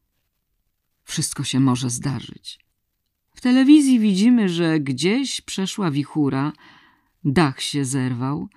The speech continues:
ktoś zginął i dziecko to przyjmuje. Gdzieś na autostradzie zdarzyły się samochody, zginęło kilka osób. Dziecko to przyjmuje.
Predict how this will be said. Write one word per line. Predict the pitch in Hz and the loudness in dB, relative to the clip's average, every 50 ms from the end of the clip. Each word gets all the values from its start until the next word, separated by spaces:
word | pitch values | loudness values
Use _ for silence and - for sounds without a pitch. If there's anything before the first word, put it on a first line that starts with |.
| _ _ _ _ | _ _ _ _
ktoś | - - - 165 143 123 | -6 0 2 2 2 2
zginął | 139 139 139 147 156 131 123 120 117 120 131 143 - - _ _ _ _ _ _ _ _ _ _ _ _ _ _ _ _ _ _ _ _ _ _ _ _ _ | 0 0 2 4 4 6 4 4 2 0 -2 -4 -6 -10 _ _ _ _ _ _ _ _ _ _ _ _ _ _ _ _ _ _ _ _ _ _ _ _ _
i | - 202 | 2 2
dziecko | 160 160 165 151 - - 202 | 4 4 2 2 0 -4 -6
to | 196 - 202 | -6 -6 -8
przyjmuje. | - - - 233 226 240 240 220 160 131 131 135 147 160 _ _ _ _ _ _ _ _ _ _ _ _ _ _ - | -8 -4 -2 0 2 2 2 2 0 -2 -4 -8 -12 -16 _ _ _ _ _ _ _ _ _ _ _ _ _ _ -4
Gdzieś | 143 135 165 156 135 | 0 2 2 2 4
na | 160 156 117 | 4 4 4
autostradzie | 139 151 147 165 156 151 - - 165 151 139 135 131 143 147 156 | 4 4 2 0 -2 -4 -4 -4 -2 -2 -2 -2 -2 -2 -2 -2
zdarzyły | 160 151 156 135 139 156 151 139 147 | 0 0 -2 0 0 0 0 0 0
się | 143 160 147 | -2 -4 -4
samochody, | - 160 143 143 139 139 - 151 139 131 127 131 151 165 - - - - - - - - - | -2 -2 0 0 0 -2 -2 -4 -4 -4 -4 -4 -4 -6 -6 -10 -18 -20 -20 -20 -20 -10 -4
zginęło | 156 151 151 175 170 160 156 156 160 | -4 0 2 4 4 6 6 6 4
kilka | 156 - 180 165 160 - 165 147 - | 4 2 -2 -2 -2 -2 -4 -4 -4
osób. | - 139 135 - - 165 160 - _ _ _ _ _ _ _ _ _ _ _ _ _ _ _ - | -4 -6 -6 -6 -8 -8 -10 -10 _ _ _ _ _ _ _ _ _ _ _ _ _ _ _ -8
Dziecko | 151 127 160 170 151 - - - 156 | -4 0 0 0 0 -2 -6 -10 -10
to | - - 147 | -10 -10 -12
przyjmuje. | - - - 175 175 180 196 208 185 143 127 123 - | -10 -8 -6 -4 -2 0 0 -2 -2 -4 -6 -8 -10